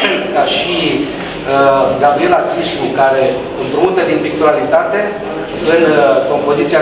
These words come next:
decorativă, același lucru îl face, dar într-o altă manieră, uh, artista despre care vorbeam. Propriu zis, lucrările domniei sale sunt niște acoarele,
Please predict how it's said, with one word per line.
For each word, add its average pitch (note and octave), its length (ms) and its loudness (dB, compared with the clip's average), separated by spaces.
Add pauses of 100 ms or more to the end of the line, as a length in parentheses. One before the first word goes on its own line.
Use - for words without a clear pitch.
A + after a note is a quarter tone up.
decorativă, F#3+ 540 2 (200)
același F3+ 420 2
lucru - 220 0 (500)
îl F#3+ 140 2
face, F#3 260 2
dar D#3 140 2
într-o F#3 220 2
altă - 160 0 (140)
manieră, - 400 0 (100)
uh, - 1040 0
artista - 400 0
despre D3 200 0 (100)
care D3+ 160 4 (160)
vorbeam. C#3+ 320 2 (500)
Propriu G3 340 4
zis, G3 80 2 (100)
lucrările F3+ 460 2 (800)
domniei E3+ 360 2
sale F3+ 180 2 (140)
sunt E3 220 -2 (840)
niște D#3 260 0 (1400)
acoarele, F3 460 0